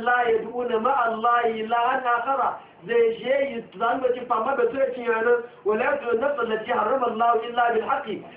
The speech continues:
Amma yin rai ne na sai ta da halin na sai da gaskiya ne, wala yaznuna. Amma da ya ci yana, wa man yaf'al zalika, zan ga shi ga ji na yalqa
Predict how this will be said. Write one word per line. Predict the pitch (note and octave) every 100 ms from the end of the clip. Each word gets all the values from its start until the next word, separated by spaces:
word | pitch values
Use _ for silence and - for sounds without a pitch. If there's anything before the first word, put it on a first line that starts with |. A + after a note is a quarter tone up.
| G#3+
Amma | G#3 A3+
yin | C#4+ C4+ B3
rai | C4+ C#4 C4
ne | C4+
na | B3+
sai | C4 C4+
ta | B3+
da | B3+ C4+ A#3+
halin | G#3+ A#3+
na | A3+ G#3
sai | C4+ C#4
da | A#3+
gaskiya | A#3+ A#3 A3 B3 B3
ne, | A#3 - -
wala | G#3 A3 B3+ B3
yaznuna. | A3+ A3 A#3 B3 A#3+ - -
Amma | G#3 G#3 B3+ C#4+ -
da |
ya | C#4+ B3
ci | A#3
yana, | A#3+ A#3+ B3+ - - F3+
wa | G3+ G3+
man | A#3 C4+ B3+
yaf'al | A#3 - - C4 C4 G3+
zalika, | A#3+ - A3 F3+
zan | G3+ A3+
ga | A#3+ B3+ -
shi | G3
ga | G3+ A#3+ A#3+
ji |
na | A#3
yalqa | A3+ B3+ C4+ B3+ G#3+